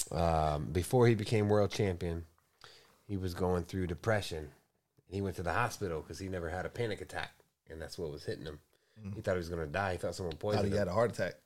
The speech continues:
Speaker 1: Yeah.
Speaker 2: Yeah.
Speaker 1: Um, and then he went through depression. He was an alcoholic. He was hanging out at, in parties, and he's, like, in his mid-thirties. He got a wife. He's got kids. And he said, um, mental health was the biggest, uh, obstacle he ever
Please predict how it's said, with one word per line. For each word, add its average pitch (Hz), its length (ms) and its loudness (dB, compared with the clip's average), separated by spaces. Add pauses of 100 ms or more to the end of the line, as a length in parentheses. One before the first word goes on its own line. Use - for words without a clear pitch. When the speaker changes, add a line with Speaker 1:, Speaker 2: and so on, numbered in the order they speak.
(140)
Speaker 1:
Yeah. 170 480 8
Speaker 2:
Yeah. 107 200 2 (480)
Speaker 1:
Um, 101 540 6 (140)
and 104 120 -2
then 110 80 4
he 101 220 -4
went 110 200 -4
through 110 100 -4
depression. 95 680 -2 (100)
He 92 120 -8
was 85 180 -8
an - 100 -14
alcoholic. 92 800 -4
He - 80 -14
was 85 140 -10
hanging 98 200 -6
out 87 180 -4
at, - 80 -10 (260)
in 87 160 -10
parties, 98 560 -4
and 85 100 -8
he's, 82 180 -12
like, 82 180 -10 (180)
in 85 100 -14
his 80 140 -10
mid-thirties. 92 540 -6
He 92 60 -14
got 85 120 -6
a 80 40 -6
wife. 95 300 -4
He's 87 120 -16
got - 200 -16
kids. 98 440 -8
And 80 120 -16
he 80 60 -18
said, 82 520 -8 (560)
um, 78 560 -2 (220)
mental 92 280 -2
health 90 200 -4
was 82 120 -8
the 82 100 -4
biggest, 87 800 -4
uh, 50 300 -2
obstacle 95 560 0
he 90 160 -2
ever 82 280 -4